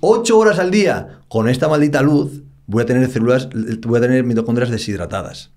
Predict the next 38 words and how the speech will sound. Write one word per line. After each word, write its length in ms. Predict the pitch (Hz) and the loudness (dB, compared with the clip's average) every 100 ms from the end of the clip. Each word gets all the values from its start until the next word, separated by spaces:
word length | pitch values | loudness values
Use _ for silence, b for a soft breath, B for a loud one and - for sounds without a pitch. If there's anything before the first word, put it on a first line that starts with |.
| _ B B B B B | _ B B B B B
Y 160 | - 127 | -2 0
esta 240 | 170 208 | 2 2
luz, 440 | 214 220 220 - - - _ | 2 2 0 -4 -16 -20 _
esta 260 | 165 - 147 | -6 -2 0
luz 340 | 175 151 - - - | 0 0 -8 -16 -6
blanca 360 | 113 151 147 | -2 -2 -2
que 140 | 120 120 | -2 0
veis, 360 | 147 139 - - - - _ _ _ - b b b b | 0 0 -4 -12 -20 -20 _ _ _ -20 b b b b
lo 160 | 107 113 | -2 0
que 100 | 143 | 0
hace 140 | 147 156 | -2 0
es 100 | 139 | 0
ele-, 260 | 120 120 123 | 0 -2 -2
ele-, 240 | 113 113 117 | -2 0 0
elevar 400 | 117 120 160 113 | 0 0 0 -2
los 160 | 107 | -2
niveles 320 | 110 107 104 | 0 0 -2
de 100 | 98 | -4
glucosa. 540 | 92 90 90 - - _ _ _ b b b | -6 -6 -10 -12 -14 _ _ _ b b b
Hace 280 | 135 139 143 | -4 -2 0
que 120 | 131 | 0
tu 120 | 123 | 0
mitocondria, 840 | 120 113 120 190 214 156 135 - - | 0 0 0 2 2 2 0 -2 -4
simplemente 460 | - 220 214 208 151 | 2 4 6 4 2
la 120 | 139 | 2
luz, 220 | 170 135 | 2 0
¿eh? 220 | 180 269 - b b b | -2 -4 -10 b b b
Hace 180 | 139 143 | -2 0
que 80 | 139 | 2
tu 120 | 139 | 4
mitocondria 560 | 135 135 165 151 143 143 | 4 2 2 2 0 0
piense 540 | 165 151 170 185 - - | -2 0 -2 -4 -10 -4
que 60 | |
has 100 | 135 | -2
comido 260 | 139 135 139 | 2 2 4
hidratos 280 | 117 117 113 | 2 0 -4
de 80 | 107 | -4
carbono. 460 | 95 101 87 - | -4 -6 -8 -14